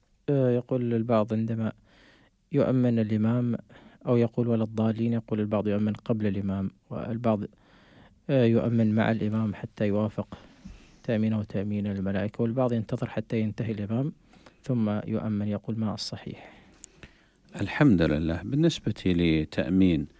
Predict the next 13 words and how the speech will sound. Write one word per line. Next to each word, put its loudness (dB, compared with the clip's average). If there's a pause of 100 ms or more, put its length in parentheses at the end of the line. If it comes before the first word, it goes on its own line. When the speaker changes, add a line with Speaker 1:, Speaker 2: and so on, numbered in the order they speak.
(400)
Speaker 2:
المأموم 2
خلف -4
الإمام 2
له 0
أربعة 0 (120)
أحوال. -6 (640)
الحالة 2
الأولى 4
أن 2
يؤمن 4
قبل -2 (680)
تأمين 2
الإمام، 0